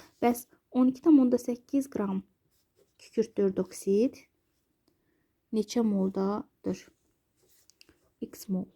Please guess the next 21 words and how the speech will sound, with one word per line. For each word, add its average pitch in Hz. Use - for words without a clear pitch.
Buradan 233
X-i 240
hesablayırıq. 233
Eləyir 214
sıfır -
tam 202
onda 196
iki 202
mol. 185
Mhm. 226
Deməli, 277
bizim 254
aldığımız 220
sıfır -
tam 202
onda 196
iki -
mol 285
kükürt 240
dörd 202
oksiddir. -